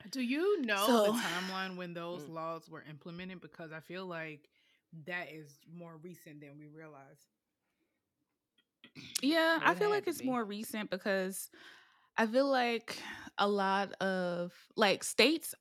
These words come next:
Speaker 2: have been getting sued because, like, the states themselves have been getting sued because they haven't been implementing laws. Oh, well, not states have been suing.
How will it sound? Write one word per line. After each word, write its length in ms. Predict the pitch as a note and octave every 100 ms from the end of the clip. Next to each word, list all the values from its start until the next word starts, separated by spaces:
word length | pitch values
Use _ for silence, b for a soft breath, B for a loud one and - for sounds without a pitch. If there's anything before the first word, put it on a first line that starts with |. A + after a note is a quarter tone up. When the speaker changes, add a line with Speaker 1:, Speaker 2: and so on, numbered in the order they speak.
| -
Speaker 2:
have 280 | G#3+ F#3+
been 200 | E3+ G3
getting 300 | F3 G3 F#3
sued 600 | F3 - F#3+ D#3 - - - _ _ -
because, 460 | G3 A#3 F#3 E3
like, 160 | F3+ D3+
the 80 | F#3+
states 360 | - F#3 - -
themselves 680 | G3+ - F#3 F#3 G#3+ B3+
have 220 | - F#3
been 120 | F3 F3
getting 220 | E3 E3+
sued 420 | - E3 D3+ -
because 320 | E3+ - E3
they 140 | D#3+ E3+
haven't 320 | F3 D#3+ D#3
been 180 | D#3+ D3
implementing 600 | - D#3+ D#3 D3+ - D3
laws. 420 | - - - - - B B -
Oh, 140 | G#3
well, 120 | G3+
not 240 | A3+ D4 -
states 320 | - E3+ -
have 100 | E3+
been 140 | E3+
suing. 460 | D3+ - D#3 D#3